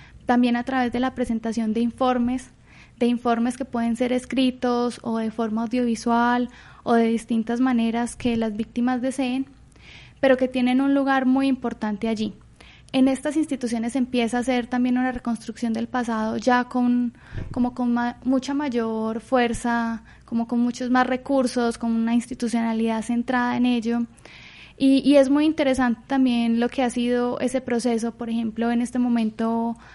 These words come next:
eh, la jurisdicción tiene abiertos siete macrocasos. Su, su modelo es priorizar algunos hechos graves y representativos, eh, del conflicto armado.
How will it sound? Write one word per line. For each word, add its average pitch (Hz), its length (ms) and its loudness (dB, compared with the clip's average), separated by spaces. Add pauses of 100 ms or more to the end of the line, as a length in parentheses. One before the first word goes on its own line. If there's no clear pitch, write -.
(240)
eh, 233 240 0
la 226 120 0
jurisdicción 226 800 0
tiene 240 220 0
abiertos 240 720 -2
siete 247 400 0
macrocasos. 233 720 -2
Su, 226 480 -4
su 240 140 -2
modelo 233 580 2
es 247 420 0 (500)
priorizar 262 600 4 (160)
algunos 233 420 -2
hechos 254 320 -4
graves 254 340 -2
y 277 40 0
representativos, 226 1040 -2 (440)
eh, 240 220 2
del 220 180 -2
conflicto 226 480 -4
armado. 247 480 0